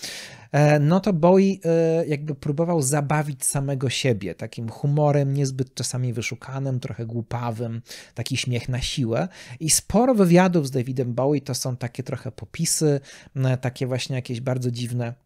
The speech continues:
e, wyskoki, e, specyficznego poczucia humoru,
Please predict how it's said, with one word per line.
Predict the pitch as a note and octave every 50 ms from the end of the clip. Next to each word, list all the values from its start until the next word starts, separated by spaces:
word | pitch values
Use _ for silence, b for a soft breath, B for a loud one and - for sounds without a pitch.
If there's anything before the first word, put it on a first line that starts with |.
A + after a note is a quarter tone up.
| _ _ _ _ _ _ _ _ _ _ _ _ - -
e, | B2 B2
wyskoki, | A2 B2 - - - C3+ B2 - B2 A#2 A#2 B B B B B B B2
e, | A#2+ B2 A#2+ A#2+ A#2+ A#2+ B2 A#2+ B2+ A#2+ A#2 A2+ A2+ A#2+ B2 A#2+ A#2+ B2
specyficznego | - - - C3+ - C3+ B2 C3+ - - D3 C3+ C3+ C3
poczucia | C3 C3 - - - C3+
humoru, | B2+ - - C3 A#2 A2 A2 C#3 F#3 C4